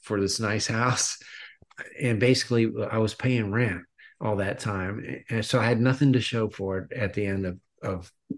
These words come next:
that time. Um, and I didn't wanna get, I didn't wanna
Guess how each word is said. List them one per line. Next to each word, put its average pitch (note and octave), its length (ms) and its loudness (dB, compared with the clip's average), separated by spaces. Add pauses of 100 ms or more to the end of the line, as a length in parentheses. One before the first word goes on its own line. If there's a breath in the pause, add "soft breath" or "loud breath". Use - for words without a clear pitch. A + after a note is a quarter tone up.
(140)
that - 200 -2
time. F#2 420 -6 (800 loud breath)
Um, F2+ 420 -4 (480)
and A#2+ 160 2
I A#2+ 80 2
didn't C3+ 240 8
wanna A#2 240 4 (240)
get, C#3 440 2
I C#3 140 2
didn't D#3 240 8
wanna B2+ 300 4